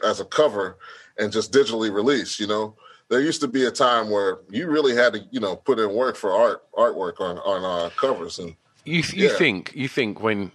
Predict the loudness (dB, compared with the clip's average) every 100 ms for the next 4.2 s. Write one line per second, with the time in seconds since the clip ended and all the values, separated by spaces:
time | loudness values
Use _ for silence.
0 | -12 -4 0 2 2 0 -4 2 2 2
1 | -4 -4 -2 0 0 0 0 2 2 0
2 | -4 -4 0 -2 0 -2 -4 -4 -2 -2
3 | 0 -2 -2 0 0 0 -2 0 0 2
4 | -2 -4